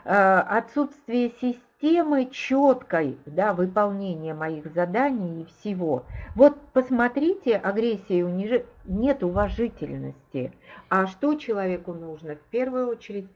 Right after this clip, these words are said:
ну, конечно, уважительности и признания. Так вот, то, что получается в результате этого,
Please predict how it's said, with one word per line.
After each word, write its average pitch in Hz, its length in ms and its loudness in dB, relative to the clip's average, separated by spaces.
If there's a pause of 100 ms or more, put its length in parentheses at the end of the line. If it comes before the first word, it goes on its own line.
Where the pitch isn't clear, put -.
(240)
ну, 190 100 -8
конечно, 220 520 -4
уважительности 180 960 -6
и 254 180 2
признания. 175 1120 -6 (560)
Так 233 160 0
вот, 311 260 0 (680)
то, 294 380 4
что 277 420 0
получается 226 960 -4
в 185 60 -2
результате 220 960 0
этого, 143 580 -4